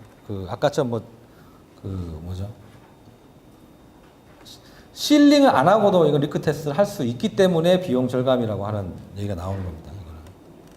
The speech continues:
단점은 내가, 어, 레인지를 백에서 제로로 하-, 아니면은 뭐 천에서, 천에서 제로를 측정하겠다라고 했을 때 천을 측정하려 그러면은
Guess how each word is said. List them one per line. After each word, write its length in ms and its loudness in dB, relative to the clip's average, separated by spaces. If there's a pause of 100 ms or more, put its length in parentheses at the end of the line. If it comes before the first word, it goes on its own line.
(1400)
단점은 760 2 (2000)
내가, 400 2 (360)
어, 560 -2
레인지를 760 4
백에서 480 4
제로로 400 4
하-, 140 -2 (360)
아니면은 480 -4
뭐 120 -8
천에서, 680 2 (460)
천에서 480 4
제로를 400 4
측정하겠다라고 1040 0
했을 280 -6
때 280 0 (380)
천을 260 4
측정하려 520 2
그러면은 920 2